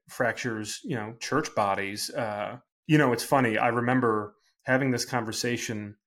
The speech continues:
some years ago with John Boehner, the former Speaker of the House. Uh, I had spent many months with him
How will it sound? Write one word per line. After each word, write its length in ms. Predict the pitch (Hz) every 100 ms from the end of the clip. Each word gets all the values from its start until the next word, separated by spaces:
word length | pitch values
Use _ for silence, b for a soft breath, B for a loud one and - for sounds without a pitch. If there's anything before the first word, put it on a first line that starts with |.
| -
some 260 | - 135 123
years 280 | 117 123
ago 300 | 120 117 107
with 240 | 104 104 101
John 260 | 113 110
Boehner, 380 | 107 107 110 104
the 100 | 101
former 300 | - 120 113
Speaker 320 | 107 - 113
of 80 | 110
the 60 | 101
House. 440 | 107 107 104 - - _ _
Uh, 220 | 127 107 -
I 100 | 123
had 140 | 110
spent 480 | - - 113 107 - b b -
many 300 | 131 135 120
months 480 | 110 120 120 -
with 140 | 117 -
him 420 | 117 104 101 104